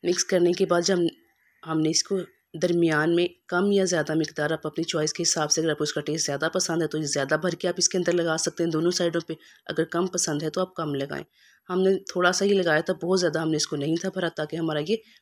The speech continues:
बाहर की तरफ ना गिरे। इसी तरह तमाम के अंदर हमने भर के ये जो हमारा वेजिटेबल्स का मिक्सचर था, आमेज़ा था हमारे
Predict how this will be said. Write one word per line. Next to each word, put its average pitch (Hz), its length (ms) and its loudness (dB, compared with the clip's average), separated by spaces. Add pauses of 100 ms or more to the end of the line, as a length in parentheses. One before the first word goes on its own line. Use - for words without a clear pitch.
बाहर 151 220 -2
की - 140 -8
तरफ 147 240 -2
ना 143 120 -4
गिरे। 127 220 -8
इसी 165 200 -2
तरह 180 220 0
तमाम 165 340 0
के 180 100 -2
अंदर 170 160 -2
हमने 165 200 0
भर 147 200 -2
के 180 120 -4
ये - 540 -12
जो 180 100 2
हमारा 170 200 2
वेजिटेबल्स 151 580 0
का 175 140 -4 (500)
मिक्सचर 160 340 0
था, - 140 -2
आमेज़ा 160 380 2
था 196 120 -4
हमारे 180 240 0